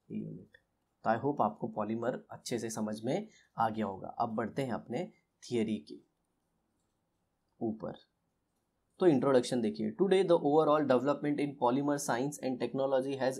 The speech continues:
enriched human life। No doubt ये जो पॉलीमर केमिस्ट्री का डेवलपमेंट हुआ, इसकी वजह से हमारी लाइफ जो है वो काफ़ी आसान हो गई है। ओके, काफ़ी बोलते हैं ना, ईजीली तरीके से सब कुछ हो पा रहा है, क्योंकि हम हर जगह मेटल नहीं यूज़ कर सकते। ओके,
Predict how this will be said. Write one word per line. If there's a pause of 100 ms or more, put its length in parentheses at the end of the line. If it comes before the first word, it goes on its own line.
enriched
human
life। (340)
No
doubt
ये
जो
पॉलीमर
केमिस्ट्री
का
डेवलपमेंट
हुआ,
इसकी
वजह
से
हमारी
लाइफ (380)
जो
है
वो
काफ़ी
आसान
हो
गई
है। (460)
ओके, (320)
काफ़ी (340)
बोलते
हैं
ना,
ईजीली
तरीके
से
सब
कुछ
हो
पा
रहा
है,
क्योंकि
हम
हर
जगह
मेटल
नहीं
यूज़
कर
सकते। (840)
ओके,